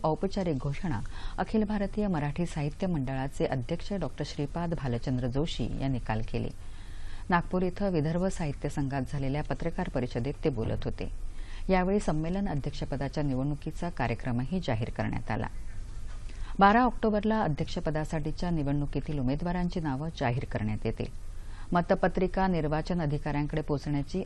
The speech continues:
अंतिम तारीख दहा डिसेंबर असून अकरा डिसेंबरला निकाल जाहीर करण्यात येईल, असं जोशी यांनी सांगितलं. मतदान अधिक पारदर्शी करण्यासाठी मतपत्रिका रजिस्टर पोस्टानं पाठवण्यात येणार असल्याचं ते म्हणाले.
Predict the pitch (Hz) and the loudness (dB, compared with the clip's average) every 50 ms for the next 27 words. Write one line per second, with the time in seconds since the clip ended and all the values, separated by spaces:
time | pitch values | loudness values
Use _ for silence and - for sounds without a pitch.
0 | - 156 151 - - - 214 214 190 - 147 131 131 120 - 127 127 139 151 160 | -2 -2 -2 0 0 2 2 2 2 0 0 0 0 0 -2 -2 -4 -2 0 2
1 | 180 175 160 - - 135 131 123 123 120 120 - - 196 220 226 - - - - | 2 2 2 0 0 0 0 0 0 -2 -2 -2 0 0 0 0 0 -4 -6 -6
2 | - - - 165 165 - 190 196 214 208 190 175 - 165 156 156 147 143 147 160 | -8 -4 -4 -4 -2 2 4 4 6 6 6 4 2 0 0 0 0 0 0 0
3 | 170 165 139 - - 139 160 170 151 151 135 127 127 - - 131 123 127 127 120 | 0 0 0 0 -2 -2 -2 0 0 0 0 0 -2 -2 -2 0 0 0 0 0
4 | - - 160 180 170 139 - 151 139 135 156 165 170 - - 190 143 117 110 113 | -2 -2 -2 0 -2 -2 -2 -2 0 0 0 0 0 0 -2 -2 0 0 0 0
5 | - - 117 110 107 107 - 110 104 - - - - - - - - - - - | 0 -2 -2 -2 -2 -2 -2 -4 -4 -4 -6 -8 -8 -8 -8 -8 -8 -8 -8 -8
6 | - - - - - - - - - - - - - - 196 220 220 233 226 226 | -8 -8 -8 -8 -8 -8 -8 -8 -8 -8 -8 -8 -2 4 4 6 6 6 6 6
7 | 247 254 233 196 170 185 175 - - 151 143 139 160 156 165 160 - 208 190 - | 4 4 2 2 2 0 0 0 0 0 0 2 2 0 0 0 -2 -2 -2 0
8 | 185 180 185 185 170 190 175 - 208 220 220 - - - 160 - 165 - 165 156 | -2 0 -2 -2 -2 -4 -2 -2 -2 -2 -2 -2 -2 -2 -2 -2 -2 -2 -2 -2
9 | - - 160 - 170 160 156 135 127 147 143 - - 202 - - 180 160 - 165 | -2 -2 -2 0 0 0 0 2 2 0 0 0 0 -2 0 0 -2 -2 -2 -2
10 | 151 151 156 - - 131 - - 143 - 190 170 - 160 135 131 131 127 - - | -2 -2 -2 -2 -2 -4 -4 -2 -2 -2 0 0 0 0 0 0 0 -2 -2 -2
11 | 127 123 - - - - - 139 123 123 120 107 104 98 90 - - - | -2 -2 -2 -4 -4 -2 -2 -2 -2 -2 -2 -2 -2 -4 -4 -4 -4 -4